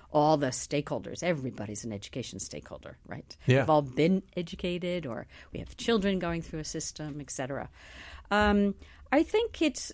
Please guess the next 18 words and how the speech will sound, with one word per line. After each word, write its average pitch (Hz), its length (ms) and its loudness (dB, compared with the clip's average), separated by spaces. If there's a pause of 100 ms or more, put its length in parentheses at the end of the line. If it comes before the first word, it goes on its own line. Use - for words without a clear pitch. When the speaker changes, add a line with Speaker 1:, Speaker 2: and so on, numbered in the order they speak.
(200)
Speaker 1:
less 233 400 -2
about 220 340 2 (180)
feeling 214 260 2
it's 170 180 0
okay, 196 380 2
because 165 240 -6 (100)
there's 302 200 0
a 403 40 2
lot 220 240 0
of 240 220 -2
dissatisfaction 135 760 -2
in 101 60 -4
the 104 80 -4
U 127 160 -2
S 220 260 -4
about - 380 -10
the 127 100 -10
Speaker 2:
Sure, 135 240 4